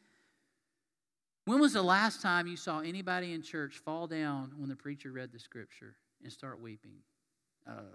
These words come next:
no, that would be embarrassing.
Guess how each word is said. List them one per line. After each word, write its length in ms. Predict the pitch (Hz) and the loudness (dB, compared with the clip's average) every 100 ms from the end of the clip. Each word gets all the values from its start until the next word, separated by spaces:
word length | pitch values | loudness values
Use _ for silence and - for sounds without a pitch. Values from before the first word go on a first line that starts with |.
| - _ _ _ _ _ _ _ _ _ _ _ | -20 _ _ _ _ _ _ _ _ _ _ _
no, 300 | 113 107 101 107 107 _ 113 120 | -14 -14 -16 -20 -20 _ _ -20
that 220 | 117 110 | -20 -18
would 120 | 110 | -18
be 100 | 113 | -16
embarrassing. 540 | 107 110 104 104 101 | -16 -14 -14 -16 -20